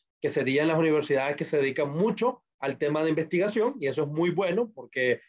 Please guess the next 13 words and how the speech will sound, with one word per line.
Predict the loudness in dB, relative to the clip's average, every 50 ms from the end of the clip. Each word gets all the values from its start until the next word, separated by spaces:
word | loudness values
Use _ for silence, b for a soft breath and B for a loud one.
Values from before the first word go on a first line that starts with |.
| B _
es | -6 -2
necesario | 0 2 2 2 2 2 4 4 4
hacer | 4 4 2
investigaciones, | 0 0 -2 -2 0 0 0 0 2 0 2 2 2 0 -2 -4 b b b _
estudios, | -10 -10 -6 -2 0 2 4 4 4 4 2 2 -2 _ _ _ _ _ _ _ -4
ah, | -2 -2 0 -2 -2 -2
y | 0 0
otras | 2 2 2 2 2
universidades | 4 4 4 2 2 2 2 0 2 2 0 0 0 -2 -2 b b b b _
que | -4 -4 -2
se | 0 0
encargan | 0 0 0 0 0 2 2 2 2 2 2 0 -4
de | -4 -2 0 0 0 0 -2